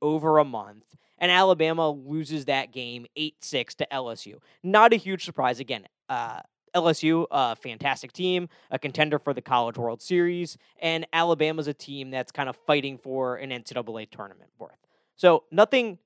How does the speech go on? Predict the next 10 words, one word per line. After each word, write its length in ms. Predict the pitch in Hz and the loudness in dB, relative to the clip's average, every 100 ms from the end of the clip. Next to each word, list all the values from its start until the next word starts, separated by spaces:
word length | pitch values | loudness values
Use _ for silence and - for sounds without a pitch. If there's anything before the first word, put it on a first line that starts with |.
| _ | _
extraordinarily 1040 | - - 180 202 180 156 147 135 135 120 | -10 -2 4 4 4 2 2 -2 -6 -8
surprising 680 | - 131 135 131 123 120 117 | -10 -6 0 0 0 -6 -4
there. 200 | 143 - _ _ _ _ _ | -4 -4 _ _ _ _ _
However, 500 | 151 190 170 117 143 | 8 10 8 2 -4
a 100 | - | -4
couple 260 | - 151 202 | -2 0 2
days 240 | 185 202 | 2 2
later, 420 | 131 98 110 120 - _ _ _ | 0 -12 -14 -18 -20 _ _ _
it's 180 | 185 - | -4 -2
reported 600 | 170 233 208 113 123 | 2 6 4 4 -4